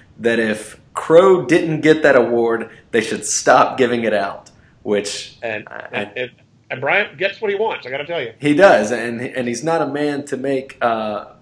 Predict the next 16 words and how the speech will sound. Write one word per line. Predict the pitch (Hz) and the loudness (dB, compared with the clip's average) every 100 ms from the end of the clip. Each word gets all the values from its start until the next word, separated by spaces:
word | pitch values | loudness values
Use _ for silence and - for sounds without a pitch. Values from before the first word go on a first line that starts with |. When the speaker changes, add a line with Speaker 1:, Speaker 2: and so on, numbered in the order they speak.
| - | -2
Speaker 1:
bold | 131 135 135 135 | 2 2 0 -6
general | 131 120 | -6 -6
statements, | 110 - 127 - 98 - | -8 -8 -8 -10 -16 -14
so | - 104 | -10 -10
pretty | 104 - 151 | -10 -10 -8
huge. | 147 143 131 123 123 - - _ - | -8 -6 -6 -6 -12 -20 -20 _ -12
Uh, | 104 90 - _ _ _ _ _ _ _ _ | -8 -10 -12 _ _ _ _ _ _ _ _
aforementioned | 151 175 175 151 156 147 135 117 | -2 -2 -2 -4 -6 -6 -10 -10
Crow | - 156 143 127 120 - - _ | -10 -4 0 0 -2 -8 -20 _
then | 180 208 | -6 -4
took | 185 165 | -4 -2
an | 139 | -4
assistant's | 110 - 196 - 127 107 | -6 -6 -6 -6 -8 -6
job | - 104 104 104 | -2 0 0 -4
in | 107 | -10
Tuscaloosa | 120 107 - 110 107 120 113 | -10 -10 -8 -10 -6 -6 -6